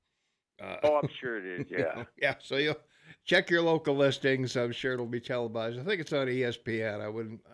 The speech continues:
Speaker 1: I'm sure it'll probably be, probably be there somewhere, so. Well, the other thing that always comes up this time of year, Shane, it's Christmas weekend, and we've gotta talk about the twelve days of Christmas. How much does it cost?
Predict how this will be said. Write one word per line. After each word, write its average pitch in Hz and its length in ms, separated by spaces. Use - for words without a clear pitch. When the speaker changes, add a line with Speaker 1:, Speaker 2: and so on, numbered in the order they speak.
Speaker 1:
I'm 107 300
sure 135 180
it'll 110 120
probably 113 300
be, 107 240
probably 214 320
be 151 160
there 135 280
somewhere, 113 640
so. 104 380
Well, 185 100
the 233 140
other 262 220
thing 208 240
that 180 80
always 175 260
comes 156 300
up 156 180
this 156 180
time 143 280
of 131 100
year, 135 220
Shane, 147 420
it's 135 160
Christmas 143 520
weekend, 170 520
and 165 80
we've 151 180
gotta 147 200
talk 143 240
about 131 220
the 117 80
twelve 147 640
days 135 320
of 117 120
Christmas. 156 600
How 190 160
much 196 400
does 180 240
it 202 200
cost? 185 720